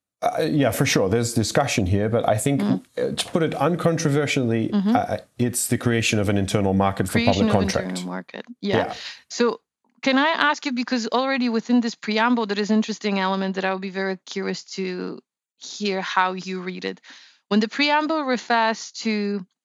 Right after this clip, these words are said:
Speaker 2: application of the Treaty on the Function of a European Union principle,
Speaker 1: Mm-hmm.
Speaker 2: is that covering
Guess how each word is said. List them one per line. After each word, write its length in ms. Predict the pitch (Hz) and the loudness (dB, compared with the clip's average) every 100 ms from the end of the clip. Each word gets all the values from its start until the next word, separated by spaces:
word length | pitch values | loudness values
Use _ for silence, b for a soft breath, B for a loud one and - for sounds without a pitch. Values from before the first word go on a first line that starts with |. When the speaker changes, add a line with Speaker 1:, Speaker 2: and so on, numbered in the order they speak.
| _ _ _ _ _ | _ _ _ _ _
Speaker 2:
application 680 | 180 180 214 214 220 - 208 | -2 0 -2 0 -2 2 2
of 120 | 202 196 | 2 -4
the 80 | 190 | -6
Treaty 440 | - 208 196 196 | -6 -4 -2 -2
on 200 | 180 180 | 0 -2
the 100 | 180 | -2
Function 340 | 185 180 185 | -4 -2 -2
of 100 | 175 | -4
a 100 | 185 | -6
European 460 | 180 180 180 185 175 | -8 -8 -8 -6 -4
Union 260 | 175 175 175 | -4 -4 -6
principle, 680 | - 175 175 - - - - _ _ _ _ _ | -6 -4 -4 -8 -12 -12 -14 _ _ _ _ _
Speaker 1:
Mm-hmm. 140 | 95 208 | -4 -2
Speaker 2:
is 100 | 196 | 2
that 240 | 247 254 - - | 2 0 -6 -8
covering 720 | - 247 226 233 220 214 | -2 0 2 2 2 2